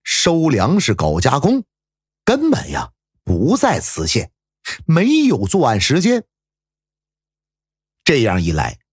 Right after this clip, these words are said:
杨山的嫌疑也被排除了。专案组啊，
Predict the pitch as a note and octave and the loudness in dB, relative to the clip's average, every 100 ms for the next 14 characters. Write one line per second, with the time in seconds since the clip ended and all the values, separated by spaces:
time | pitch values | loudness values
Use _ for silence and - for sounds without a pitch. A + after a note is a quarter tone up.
0 | _ _ _ B2 D3+ A#3+ C4 B3 A#3 G#3+ | _ _ _ 0 2 2 2 2 2 2
1 | A#2 G#2+ A2+ F#2 G#2 - - A2+ F#2 E2 | 2 0 2 0 -2 -4 0 2 2 0
2 | G#3+ G#3+ - D#2+ - C2+ D2 - _ _ | 0 0 0 -2 -2 -4 -6 -10 _ _
3 | _ _ _ _ _ _ _ _ _ - | _ _ _ _ _ _ _ _ _ -2
4 | B2+ A#2 G#2+ - B1 B1 - | 0 2 0 -4 -4 -6 -8